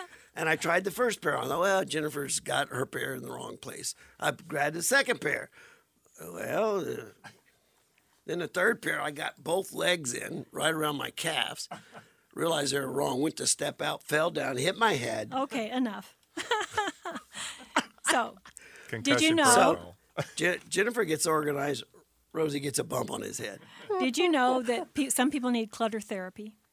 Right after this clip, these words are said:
Speaker 2: There's such a thing.
Speaker 1: Oh, I, oh, yeah, I've been in a lot of those homes.
Speaker 2: Half of all couples argue over clutter. Now, isn't that interesting? Because here's the, here's the bottom line.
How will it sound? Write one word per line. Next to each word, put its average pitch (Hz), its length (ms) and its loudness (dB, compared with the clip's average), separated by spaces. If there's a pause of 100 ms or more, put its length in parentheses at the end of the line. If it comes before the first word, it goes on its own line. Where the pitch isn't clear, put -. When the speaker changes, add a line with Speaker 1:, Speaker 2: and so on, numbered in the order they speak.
(280)
Speaker 2:
There's 208 140 -2
such 208 200 -4
a 202 40 -8
thing. - 200 -10
Speaker 1:
Oh, 139 140 4
I, 139 260 4
oh, 127 400 -2
yeah, 113 180 -4
I've 123 140 0
been 151 140 0
in 143 80 2
a 131 60 0
lot 135 200 0
of 117 80 -8
those 123 240 -2
homes. - 300 -8
Speaker 2:
Half 269 240 4
of 285 120 2
all 254 220 2
couples 196 540 -6
argue 208 500 -4
over 185 240 -6
clutter. 180 440 -12 (260)
Now, 202 120 -4
isn't 233 200 -2
that 214 180 -4
interesting? 180 400 -12
Because 214 640 -2
here's 269 280 2
the, 240 100 -2
here's 233 280 0
the 208 200 -4 (180)
bottom 202 320 -2
line. 190 280 -12